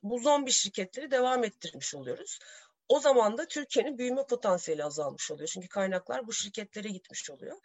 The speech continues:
Bu hükümet ya da önümüzde, bundan sonraki gelecek hükümet bir noktada bu sorunla yüzleşmek zorunda. Şu anda bu sorun kartopu gibi büyüyor.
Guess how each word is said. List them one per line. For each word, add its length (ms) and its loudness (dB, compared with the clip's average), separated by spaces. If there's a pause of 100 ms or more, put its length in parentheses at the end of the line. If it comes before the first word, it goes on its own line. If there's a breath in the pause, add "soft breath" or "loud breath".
(380 loud breath)
Bu 160 -2
hükümet 440 0
ya 100 2
da 60 8
önümüzde, 380 4
bundan 300 0
sonraki 320 -6
gelecek 360 -6
hükümet 360 -12
bir 160 -2
noktada 440 -2 (400)
bu 140 -4
sorunla 440 0
yüzleşmek 580 2
zorunda. 380 -6
Şu 220 -2
anda 220 -2
bu 60 -8
sorun 280 -10
kartopu 480 -4
gibi 240 -14
büyüyor. 300 -4